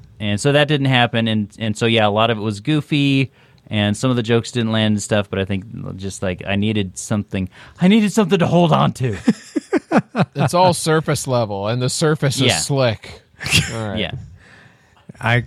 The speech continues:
Speaker 3: I can completely appreciate that, uh, Chris. I didn't quite, um, have that much of a, it wasn't that much of a distraction for me that they weren't, the characters weren't as deep,
Speaker 1: Mm-hmm.
Speaker 3: but I
Speaker 2: Mm-hmm.
Speaker 3: agree that they weren't. It's absolutely true.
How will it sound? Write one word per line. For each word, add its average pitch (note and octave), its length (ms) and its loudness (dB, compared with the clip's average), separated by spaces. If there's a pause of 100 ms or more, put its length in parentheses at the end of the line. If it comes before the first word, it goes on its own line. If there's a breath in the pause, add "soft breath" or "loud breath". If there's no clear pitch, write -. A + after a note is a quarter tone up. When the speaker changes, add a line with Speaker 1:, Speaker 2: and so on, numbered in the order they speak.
(120)
Speaker 3:
I A#2 120 -2
can B2 180 -2
completely B2 400 2
appreciate E2 480 -2
that, D#2 260 -8 (100)
uh, F2+ 280 -10
Chris. - 180 -6
I D#3 120 4
didn't F3+ 260 4
quite, D3 360 0 (560 soft breath)
um, G#2 440 0 (240)
have A#2+ 260 0
that A#2 400 0
much C3 240 -2
of A2 140 0
a, F#2 380 0 (580)
it B2 80 -10
wasn't D3+ 260 4
that B2+ 140 2
much B2+ 180 0
of B2 120 2
a A2 140 2
distraction G#2+ 540 -2
for F3 140 0
me F#3+ 120 2
that F#3 360 -2
they F3 100 4
weren't, F3+ 440 0
the C#3+ 120 -6
characters D#3+ 460 -2
weren't D#3+ 180 2
as C#3+ 140 2
deep, E3+ 340 0
Speaker 1:
Mm-hmm. G#2+ 160 -6
Speaker 3:
but G2+ 320 0
I G2+ 240 0
Speaker 2:
Mm-hmm. - 240 -2
Speaker 3:
agree A#2 260 2
that A#2+ 160 2
they D#3+ 100 4
weren't. D#3+ 400 4
It's G#2+ 300 -6
absolutely G#2+ 460 -4
true. G2 380 -2